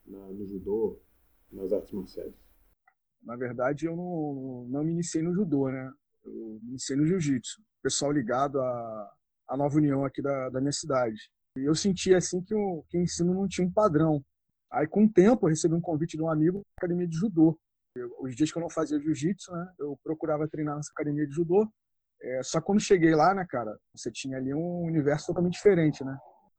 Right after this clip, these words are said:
Speaker 2: Vamos dizer assim, mais elitizado, né? Você tinha ali médico, você tinha professor, você tinha a, a, advogados, um pessoal realmente bem diferenciado do pessoal que, que treinava jiu-jitsu.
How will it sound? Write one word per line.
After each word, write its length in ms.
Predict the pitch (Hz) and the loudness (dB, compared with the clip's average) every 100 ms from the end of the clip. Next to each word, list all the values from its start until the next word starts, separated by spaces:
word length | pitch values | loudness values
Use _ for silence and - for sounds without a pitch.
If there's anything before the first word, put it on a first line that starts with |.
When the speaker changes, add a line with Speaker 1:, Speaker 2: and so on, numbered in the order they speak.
| - | -20
Speaker 2:
Vamos 180 | 113 131 | -12 -10
dizer 160 | 123 139 | -4 -4
assim, 180 | - 127 | -4 -4
mais 180 | 135 | -2
elitizado, 640 | 143 151 170 147 135 123 98 - _ _ | -2 -2 -2 0 2 0 -4 -18 _ _
né? 160 | 113 110 | -16 -14
Você 100 | 120 | -12
tinha 160 | 127 | -8
ali 140 | 135 135 | -4 -2
médico, 560 | 113 139 156 113 - _ | 0 2 2 0 -8 _
você 120 | - | -18
tinha 160 | - | -16
professor, 640 | - 117 110 - 143 160 139 _ _ - | -12 -10 -10 -4 0 2 0 _ _ -12
você 220 | 113 123 | -8 -8
tinha 320 | - 151 135 | -10 -10 -8
a, 60 | 127 | -8
a, 640 | 120 117 113 110 113 104 | -8 -8 -10 -12 -12 -10
advogados, 920 | 117 117 131 104 117 147 131 107 107 101 _ _ | -10 -4 -4 -2 0 2 0 -2 -10 -14 _ _
um 80 | - | -10
pessoal 320 | 165 123 131 | -6 -6 -6
realmente 420 | 127 139 147 - - _ | -4 -4 -6 -6 -18 _
bem 120 | 135 147 | -6 -4
diferenciado 560 | - 160 160 143 151 156 - | -2 -4 -2 -4 -4 -8 -18
do 260 | 135 160 | 0 2
pessoal 400 | 170 185 - 165 - | 4 2 0 -4 -6
que, 160 | 180 175 | -10 -8
que 100 | - | -6
treinava 280 | 170 165 165 | -4 -2 0
jiu-jitsu. 440 | 202 139 120 - | 0 0 -2 -6